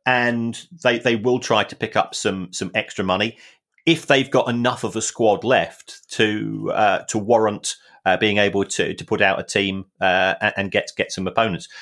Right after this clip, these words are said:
But, but th-, there will be cash flow implications. But in, in the non-league, I, I think, uh, yeah, I think, you know, talking to, to, yeah, to, all I can say is, yeah, from the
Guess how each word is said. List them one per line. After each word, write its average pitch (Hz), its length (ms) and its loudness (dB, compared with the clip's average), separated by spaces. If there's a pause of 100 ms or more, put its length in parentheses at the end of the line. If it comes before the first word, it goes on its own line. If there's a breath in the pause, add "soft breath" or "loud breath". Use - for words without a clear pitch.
(100)
But, - 240 -4
but 131 200 2 (220)
th-, - 140 0
there 139 120 4
will 160 220 4
be 131 140 0
cash - 300 -2
flow 92 160 0
implications. 92 720 -2 (340 loud breath)
But - 160 -4
in, 139 120 0
in 139 220 2
the 123 80 2
non-league, 131 880 0
I, 127 180 2
I 127 60 -6
think, 131 400 -2
uh, 110 460 2 (260)
yeah, 107 180 0
I 104 40 -4
think, - 160 -12 (140)
you 135 60 -6
know, 104 80 0
talking 110 440 -2
to, 98 300 0
to, - 220 -14 (120)
yeah, 95 120 -12 (240)
to, - 180 -8 (120)
all 107 140 -2
I - 40 -6
can 90 80 -10
say 92 180 0
is, 80 100 -10 (180 loud breath)
yeah, - 200 0
from 117 180 2
the 104 280 2